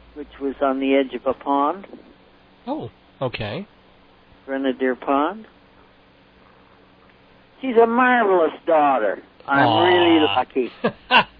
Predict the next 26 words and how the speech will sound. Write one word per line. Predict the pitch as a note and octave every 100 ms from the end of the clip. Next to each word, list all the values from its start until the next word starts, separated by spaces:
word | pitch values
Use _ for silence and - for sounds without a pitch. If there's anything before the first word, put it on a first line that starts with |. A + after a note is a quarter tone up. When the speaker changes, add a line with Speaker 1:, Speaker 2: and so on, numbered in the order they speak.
| - -
Speaker 2:
Okay. | G3 - - D3
Speaker 1:
She | A#3+
is. | A#3+ G#3 D#3 - -
She | A3+
really | B3 C4 A#3
is. | G#3 G3 F3 C3+ - - -
She | F3+ E3
has | F3 D#3 E3
included | D#3+ - A3 A#3+ A3+
her | G3 F#3+ F3+ - _ _ _ -
dad | F#3 F#3 F#3 D#3+
and | D#3 D#3+
me | D#3+ D#3+ E3+ D#3 _ _ _ _ _
in | E3 D#3 D#3 - -
everything | F3 D#3 C#3 C#3 A#2+ A2 -
all | C#3+ D#3
the | D#3
way | D3+
along. | D3 C#3+ B2 A2+ A2+ - - _ -
Speaker 2:
No, | A#3
well, | E3+ C#3+
Speaker 1:
Even | D#3
the | D#3
Speaker 2:
obviously | C4 B3+ D#3 D#3
Speaker 1:
uni- | C3+
Speaker 2:
you're, | B2+ C#3